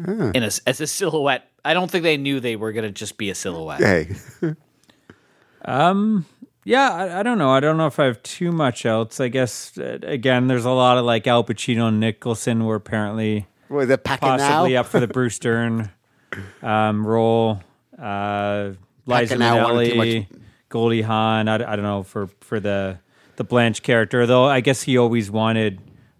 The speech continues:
Speaker 3: Barbara Harris, anyways. Like, he'd been wanting to work with her for a while, so that was kind of, like,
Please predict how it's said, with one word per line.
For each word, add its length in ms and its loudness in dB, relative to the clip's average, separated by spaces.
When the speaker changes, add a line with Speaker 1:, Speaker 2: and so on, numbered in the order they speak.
Speaker 3:
Barbara 340 4
Harris, 340 0
anyways. 800 -2
Like, 160 -6
he'd 160 -6
been 100 0
wanting 260 2
to 320 -20
work 240 0
with 120 -2
her 100 0
for 140 -4
a 40 0
while, 320 4
so 180 -10
that 180 -6
was 120 -12
kind 200 -8
of, 80 -8
like, 300 -8